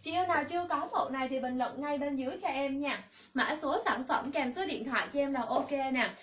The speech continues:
Một bốn hai tám là mã đầm cả nhà nha. <clears throat>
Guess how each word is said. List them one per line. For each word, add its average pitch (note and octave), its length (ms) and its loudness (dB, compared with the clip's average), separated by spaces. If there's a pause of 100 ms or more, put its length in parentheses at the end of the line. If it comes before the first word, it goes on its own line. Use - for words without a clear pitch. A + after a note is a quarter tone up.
(200)
Một D#4 240 8
bốn D#4 160 6 (120)
hai F4 220 0
tám C#4+ 300 2
là F#4 80 2
mã A3+ 220 2
đầm A#3+ 240 2
cả G#3 100 0
nhà A#3+ 240 0
nha. C#4+ 300 2 (280)
<clears throat> G4 80 2